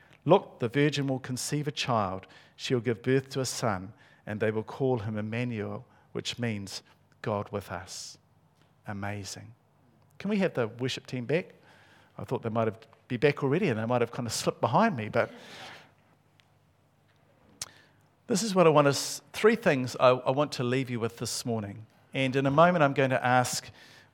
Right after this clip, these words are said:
whether, you know, the Holy Spirit's really speaking to you about these and you'd like to respond. I'm not gonna embarrass you and ask you to come to the front. I'm just gonna ask you to raise your hand so I can see where you are and just include you in my prayer.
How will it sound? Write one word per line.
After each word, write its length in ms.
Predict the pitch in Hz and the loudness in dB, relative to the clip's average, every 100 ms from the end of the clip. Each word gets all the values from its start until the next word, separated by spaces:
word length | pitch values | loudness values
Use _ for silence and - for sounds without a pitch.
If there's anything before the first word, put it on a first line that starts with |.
| - | -2
whether, 260 | 135 127 | 2 4
you 160 | 123 127 | 4 2
know, 140 | 123 | 2
the 80 | 120 | 0
Holy 260 | - 139 127 | 2 0 0
Spirit's 440 | - 135 123 - | -2 0 0 0
really 140 | 131 117 | -4 -2
speaking 460 | - - 147 139 151 | -4 -2 -2 -2 -2
to 120 | 135 | -2
you 40 | |
about 320 | 117 110 - | 2 2 2
these 380 | 117 117 120 - | 0 -2 -2 -6
and 300 | - 120 117 | -6 -6 -6
you'd 140 | 123 127 | -4 2
like 220 | 123 - | 2 2
to 140 | - | -8
respond. 480 | 117 - - 170 113 | -6 -4 2 2 2
I'm 80 | 110 | -4
not 120 | 139 | -4
gonna 160 | 151 120 | -2 -4
embarrass 500 | 104 113 117 120 - | 0 2 2 0 -4
you 60 | |
and 80 | 113 | -2
ask 220 | 113 117 | -2 -2
you 80 | 127 | -6
to 80 | 113 | -8
come 200 | - 117 | -8 -6
to 80 | 110 | -6
the 60 | |
front. 340 | 104 - 110 110 | -6 -2 -2 -4
I'm 440 | - - - - | -16 -20 -20 -18
just 140 | - - | -8 -2
gonna 140 | 185 | 2
ask 320 | 139 143 - | 4 4 2
you 60 | 135 | -4
to 80 | 120 | 0
raise 480 | 120 123 127 113 120 | 4 4 2 -2 -4
your 100 | 107 | -6
hand 440 | - 127 110 107 | -2 -2 -2 -4
so 180 | - 123 | -2 0
I 80 | 117 | 0
can 160 | 123 | -2
see 280 | - - 139 | -6 -6 -4
where 140 | 120 | -4
you 140 | 113 110 | -2 2
are 260 | 110 107 101 - - - | 2 2 -4 -16 -20 -10
and 140 | 113 | -6
just 240 | 117 - 113 | -6 -6 -8
include 440 | 110 - 120 107 | -8 -4 -4 -4
you 80 | 113 | -6
in 60 | 104 | -4
my 160 | 104 | -6
prayer. 460 | 104 - 123 101 | -6 -6 -4 -4